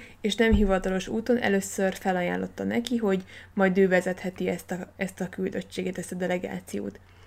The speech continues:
Több nyelven is beszélt, nemzetközi körökben otthonosan mozgott,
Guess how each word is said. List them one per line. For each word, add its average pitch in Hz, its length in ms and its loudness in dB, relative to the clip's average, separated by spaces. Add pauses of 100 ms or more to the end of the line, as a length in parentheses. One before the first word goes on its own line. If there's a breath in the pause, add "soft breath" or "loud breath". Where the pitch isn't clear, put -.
(480 loud breath)
Több 262 200 6
nyelven 190 320 6
is 185 160 -2
beszélt, 226 720 -4
nemzetközi 214 640 4
körökben 196 480 2
otthonosan 190 520 -2
mozgott, 196 560 0